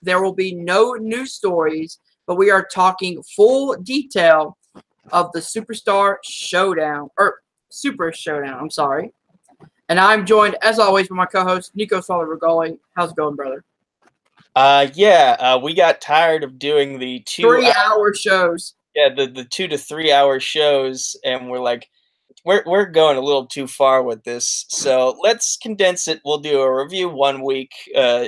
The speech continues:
Speaker 2: and a news recap the next, um, which fits in perfectly because I think we have a week off,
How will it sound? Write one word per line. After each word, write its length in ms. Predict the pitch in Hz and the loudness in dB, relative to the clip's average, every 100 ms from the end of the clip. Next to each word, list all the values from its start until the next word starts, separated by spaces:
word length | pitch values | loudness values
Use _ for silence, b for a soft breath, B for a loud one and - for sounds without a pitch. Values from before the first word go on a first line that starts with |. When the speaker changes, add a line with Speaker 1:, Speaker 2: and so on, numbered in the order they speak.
| - | -2
Speaker 2:
and 280 | 127 123 120 | -2 -2 -2
a 320 | 123 120 123 | 0 0 -2
news 400 | 123 139 143 139 | -6 -6 -6 -4
recap 460 | 135 135 131 127 - | -6 -2 2 2 0
the 60 | |
next, 580 | 123 117 113 - - - _ _ _ _ - | -8 -6 -8 -8 -14 -14 _ _ _ _ 2
um, 540 | 127 123 120 117 120 | 6 6 6 4 -2
which 240 | 143 143 - | -4 -4 -4
fits 260 | 165 151 | -8 -8
in 100 | 147 | -8
perfectly 380 | 120 160 156 127 | -6 -8 -6 -10
because 300 | 131 135 123 | -10 -8 -8
I 40 | 123 | -8
think 160 | 135 | -6
we 100 | 127 | -2
have 200 | 127 120 - - | 0 -2 -6 -8
a 100 | 127 | -6
week 320 | 127 143 143 | -6 -8 0
off, 400 | 131 127 127 - | 4 6 4 -2